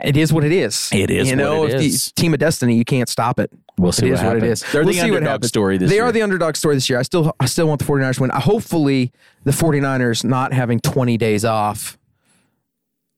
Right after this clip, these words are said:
Speaker 1: between, before this game, they won't look as rusty.
Speaker 2: Yeah.
Speaker 1: Hopefully, there won't be torrential rain.
Speaker 2: <laughs>
Speaker 1: And we'll see. I don't, uh, do,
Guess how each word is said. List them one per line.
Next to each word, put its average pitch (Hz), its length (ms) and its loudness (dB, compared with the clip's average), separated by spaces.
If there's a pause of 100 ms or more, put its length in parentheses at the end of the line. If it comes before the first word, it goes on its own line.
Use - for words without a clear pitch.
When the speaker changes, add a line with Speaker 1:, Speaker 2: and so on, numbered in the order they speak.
(100)
Speaker 1:
between, 123 360 2
before 110 440 0
this 117 180 0
game, 104 380 0
they 117 80 0
won't 120 220 2
look 117 180 0
as 101 100 -2
rusty. 107 580 0 (200)
Speaker 2:
Yeah. - 280 0
Speaker 1:
Hopefully, 143 220 0
there 131 120 0
won't 120 120 0
be 120 100 0
torrential 113 460 0
rain. 107 460 0 (280)
Speaker 2:
<laughs> - 120 -16 (480)
Speaker 1:
And 117 500 2
we'll 127 160 0
see. 123 260 2 (220)
I 139 100 0
don't, 151 140 -2
uh, 120 80 0
do, 165 240 0